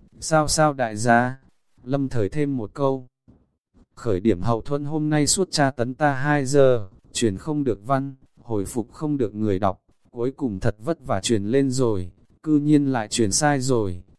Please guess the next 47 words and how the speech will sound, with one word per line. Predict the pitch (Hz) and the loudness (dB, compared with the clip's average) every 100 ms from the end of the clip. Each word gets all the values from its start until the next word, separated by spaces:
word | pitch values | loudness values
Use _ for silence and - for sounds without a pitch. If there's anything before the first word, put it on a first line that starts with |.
| - | -2
ta | 143 135 | 0 2
đều | 120 101 | 2 0
mau | 123 139 | 0 -2
hỏng | 135 92 98 | -2 -6 -4
mất, | 175 - _ _ | -6 -6 _ _
thật | - 101 104 | -4 -2 -2
là | 101 | -4
thực | 92 110 | -2 -2
xin | - 151 143 | 2 4 4
lỗi | 135 143 | 2 -2
đại | 147 131 104 | -2 -4 -2
gia, | 120 117 123 135 _ - | 4 4 4 -4 _ -12
sau | - 147 139 | -2 0 2
này | 123 98 | 0 0
quỷ | - 98 104 | 0 -2 0
quỷ | 104 | 0
sẽ | - 135 | 0 -2
chú | - 110 | 0 0
ý. | 110 117 127 123 _ _ _ _ | 0 -4 -6 -10 _ _ _ _
Ôm | 135 143 | -6 -6
Tiểu | 135 135 90 | -2 0 0
Ngọc | 101 104 - | -2 -6 -2
thay | 151 | 0
đổi | 143 101 | 2 0
cái | 85 110 113 | -2 -4 -4
phương | - 151 127 | 0 0 0
hướng, | 117 107 147 160 _ - | -2 -2 -6 -12 _ -8
thanh | 151 143 | -4 -2
sâu | - 151 | 0 0
kín | 147 117 143 | 0 -2 -2
mặt | 156 - | -4 -4
cỏ | 117 92 | -4 -2
vọng | 95 113 113 | -2 -4 -4
không | 156 143 | -6 -2
đến | 123 123 147 | -2 -2 4
biên, | 147 139 139 - _ | 4 4 -8 -20 _
Tịch | 123 101 | -6 -4
Tình | - 107 113 | 0 -2 2
Nhi | 139 147 | 4 6
hắc | 165 185 | 4 -2
tuyến, | 123 113 135 170 - - | 0 0 0 -6 -18 -4
đây | 139 135 | 2 2
là | 110 | 2
đua | 107 147 | 0 -2
ngựa | 139 113 | -2 -2
chàng | 117 107 98 | 0 -2 0
đi, | 151 156 139 | 0 0 -2